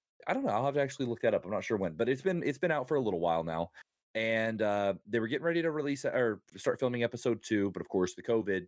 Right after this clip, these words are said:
pandemic happened, and when that sp-, sparked up, they, uh, instead of just, like, waiting, 'cause they film everything F M V style, so they actually have to get everybody together to film it. Uh, instead of just sitting on,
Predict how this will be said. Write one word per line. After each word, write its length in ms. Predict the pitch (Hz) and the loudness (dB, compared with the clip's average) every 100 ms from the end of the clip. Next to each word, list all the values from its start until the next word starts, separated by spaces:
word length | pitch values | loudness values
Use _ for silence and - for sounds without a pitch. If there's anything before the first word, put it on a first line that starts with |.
| _ | _
pandemic 440 | 104 90 87 85 - | -2 0 0 -2 -2
happened, 340 | 78 82 80 | -2 0 -4
and 100 | 82 | -4
when 80 | 87 | -4
that 300 | 90 90 - _ _ _ - | 0 0 -2 _ _ _ -6
sp-, 160 | - - _ 95 | -4 -4 _ -10
sparked 420 | - - 90 - | -2 -2 -2 -2
up, 160 | 87 - | -2 0
they, 280 | 92 87 87 | 0 2 2
uh, 140 | 85 - - - | 0 -4 -12 -8
instead 220 | - 156 | -2 0
of 80 | 170 | 0
just, 300 | 147 151 - | -2 -4 -2
like, 160 | 131 113 | 0 0
waiting, 360 | 98 107 131 143 | 0 0 0 -2
'cause 120 | 123 | 0
they 120 | 101 | 0
film 220 | 117 110 | 0 0
everything 340 | 110 113 123 107 | -2 -2 0 0
F 160 | 95 | 0
M 120 | 139 147 | -2 0
V 140 | 110 | 0
style, 480 | 104 107 98 101 113 | 0 -2 0 0 -2
so 380 | - 92 90 87 | -2 0 2 2
they 120 | 90 | 2
actually 280 | 90 - 95 | 0 -2 -4
have 140 | 92 | -4
to 60 | - | 0
get 180 | 95 - | 0 0
everybody 380 | 92 87 92 87 | -2 0 0 0
together 560 | 87 73 95 95 85 | -4 0 2 4 2
to 100 | 78 | -4
film 320 | 82 120 117 | -2 0 2
it. 160 | 90 90 - _ _ _ _ - | 0 -2 -8 _ _ _ _ -6
Uh, 200 | 98 98 | -2 0
instead 280 | 98 135 131 | -2 -2 -2
of 80 | |
just 180 | 131 131 | -2 -4
sitting 180 | 131 - | -4 0
on, 400 | 123 120 117 117 | 0 2 -2 -6